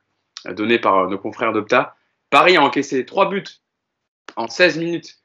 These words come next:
et quarante et une secondes. Une première lors d'un match de Ligue des Champions depuis, depuis le huit mars deux mille dix-sept contre Barcelone et cette fameuse remontada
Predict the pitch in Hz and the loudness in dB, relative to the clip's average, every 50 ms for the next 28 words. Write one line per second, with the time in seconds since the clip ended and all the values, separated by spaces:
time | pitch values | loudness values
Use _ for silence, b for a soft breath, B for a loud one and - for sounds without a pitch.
0 | _ _ _ - - 104 - 151 151 160 156 - 160 147 143 - 143 131 131 147 | _ _ _ -12 -10 -2 0 2 2 2 2 0 -2 -4 -4 -4 -4 -2 -2 -2
1 | 185 190 202 - _ _ _ _ _ - 135 175 226 226 - 240 180 175 170 180 | -4 -4 -8 -12 _ _ _ _ _ 0 0 2 2 2 -2 0 2 2 2 4
2 | 185 196 208 220 208 - - 127 135 135 139 135 131 131 156 180 170 147 147 139 | 2 2 2 2 -2 -4 -2 0 2 2 4 4 2 2 2 2 0 0 -2 -2
3 | 135 139 135 - 135 123 - 160 180 185 156 135 123 131 - 156 185 208 233 - | -2 -4 -4 -4 -6 -8 -4 -4 -4 -2 0 -2 -2 -2 -4 -6 -6 -6 -6 -10
4 | _ _ _ _ - 123 117 - 160 185 196 - - - 123 139 156 151 151 147 | _ _ _ _ -10 -10 -8 -6 -6 -6 -8 -8 -10 -2 4 6 6 8 8 6
5 | 143 156 160 165 - - - 131 127 131 127 123 117 110 - 143 156 151 - _ | 6 4 4 2 2 -4 -8 -6 -6 -6 -6 -8 -10 -6 -2 -2 -2 -4 -6 _
6 | _ _ _ _ _ _ - - 135 135 - 117 110 113 117 - - 107 107 117 | _ _ _ _ _ _ -12 -10 -10 -8 -4 2 2 2 2 2 -4 -4 -2 -2
7 | 127 139 131 _ - 117 - - 101 - - 104 110 117 113 110 107 104 104 101 | -2 -4 -8 _ -16 -16 -14 -12 -12 -8 -8 -8 -6 -6 -6 -6 -8 -8 -8 -6
8 | - 98 92 104 113 123 120 - | -4 -4 -2 0 0 -2 -2 -6